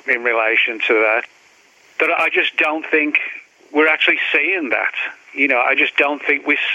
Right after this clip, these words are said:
we're seeing, you know, a massive attempt to hide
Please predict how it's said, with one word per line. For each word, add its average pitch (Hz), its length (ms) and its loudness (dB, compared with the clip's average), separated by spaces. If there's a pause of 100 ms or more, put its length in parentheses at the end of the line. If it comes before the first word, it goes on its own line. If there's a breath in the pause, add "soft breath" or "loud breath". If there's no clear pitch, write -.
we're 139 100 2 (160)
seeing, 127 540 0 (440)
you 139 120 -8
know, 127 100 0
a 131 160 0
massive 127 480 -2
attempt 123 560 -2
to 135 100 2
hide 123 500 2